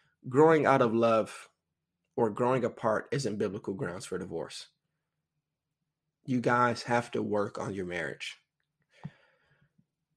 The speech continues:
The sincerity of this post doesn't require, you know, my approval or anything, so it doesn't matter that I don't think it's honest or wise. I don't think there's a Bible verse that can support divorcing due to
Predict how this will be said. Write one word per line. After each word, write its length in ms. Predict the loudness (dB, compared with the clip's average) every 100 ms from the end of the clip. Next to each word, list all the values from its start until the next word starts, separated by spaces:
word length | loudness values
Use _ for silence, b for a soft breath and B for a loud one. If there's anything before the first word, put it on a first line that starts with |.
| -2 4
The 80 |
sincerity 480 | 6 8 12 12 12
of 80 | 8
this 140 | 4
post 380 | 6 10 10 8
doesn't 240 | 4 6 4
require, 520 | 4 4 4 4 4
you 160 | 2
know, 120 | 0 -2
my 200 | -2 -4
approval 360 | -2 -2 0
or 40 | -2
anything, 400 | -2 -6 -8 -10
so 340 | -8 -8 -8 -16 _ _ _ _ _ _ _ _ _ _ _ _ _ _ _
it 80 | 2
doesn't 260 | 2 2
matter 240 | -2 -2 -2
that 220 | -4 -2
I 100 | -2
don't 180 | -4 -4
think 180 | -4 -4
it's 140 | -8
honest 400 | -8 -6 -6 -6
or 100 | -6
wise. 480 | -4 -4 -6 -8 -14 B B B B B
I 80 | 8
don't 160 | 8 8
think 160 | 4
there's 180 | 4 0
a 60 | 2
Bible 240 | 0 0
verse 260 | 0 -2 -2
that 160 | -6
can 120 | -4 -6
support 520 | -6 -6 0 0 0
divorcing 640 | -4 -2 -2 -4 -6 -6
due 200 | -4 -4
to 360 | -2 -6 -6